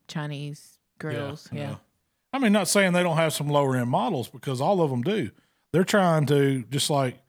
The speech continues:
Speaker 2: just like anything, you can get a low-end car or you can get a high-end car.
Speaker 1: Yeah.
Speaker 2: Same thing with grills. I mean, you can buy the base model stuff that's, you know,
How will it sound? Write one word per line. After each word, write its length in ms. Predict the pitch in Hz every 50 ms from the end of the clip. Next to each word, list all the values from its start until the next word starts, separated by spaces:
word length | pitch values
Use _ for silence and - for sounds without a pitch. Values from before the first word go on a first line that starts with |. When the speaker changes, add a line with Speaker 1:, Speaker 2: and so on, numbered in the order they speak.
| _ _ _ _ _ _ _ -
Speaker 2:
just 180 | - 226 -
like 200 | 214 180 160 -
anything, 420 | 240 262 214 170 - 135 123 123 147
you 80 | 185
can 80 | 180 170
get 160 | 156 160 151 147
a 40 |
low-end 440 | 135 135 147 151 151 156 147 143 131
car 480 | - 185 208 214 208 202 180 175 175 - _ _ _ _ _ _ _ _ _
or 40 | 139
you 60 | 151
can 80 | 165 165
get 120 | 151 160 156
a 60 | 156
high-end 420 | 165 190 208 202 175 139 120 117
car. 320 | - 123 110 107 101 98 262
Speaker 1:
Yeah. 60 | 202
Speaker 2:
Same 260 | 156 - 175 165 160
thing 180 | 151 180 175 165
with 100 | 147 139
grills. 440 | 143 180 208 220 202 131 101 98 113
I 40 | 131
mean, 160 | 131 131 135
you 80 | 175 165
can 140 | - 160
buy 240 | 131 123 123 143 156
the 60 | 160
base 320 | 135 113 123 135 151 - -
model 260 | 135 135 131 131 123
stuff 500 | - - - 165 190 196 175 165 160 - _ _ _ _ _ _ _ _ _ _ _ _ _
that's, 400 | - 123 123 110 - - - - _ _ _ _ -
you 80 | 143
know, 260 | 127 117 117 139 147